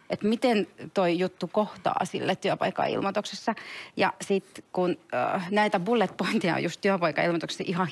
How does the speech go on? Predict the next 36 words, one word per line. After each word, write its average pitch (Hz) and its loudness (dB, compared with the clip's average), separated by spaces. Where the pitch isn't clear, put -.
hirveästi, 180 -2
mut 180 -2
siis 196 0
mitä 190 2
varten 226 2
sit 175 -6
tarvitaan, 180 2
aina 185 2
unohdetaan 180 0
sanoa, 180 2
että 170 -4
mun 180 0
mielestä 180 0
jos, 196 0
jos 226 2
olisi 208 2
tää 180 4
avattuna, 208 2
että 165 -2
hei, 190 4
me 165 4
saadaan, 170 2
me 175 0
halutaan 170 2
niinku 170 -2
tulla 170 2
markkina 170 2
ykköseksi 170 -4
tällä 156 4
ja 147 2
tällä 156 4
kohderyhmällä 165 4
tai 165 2
sit 175 -6
jo-, 180 0
jotain 175 0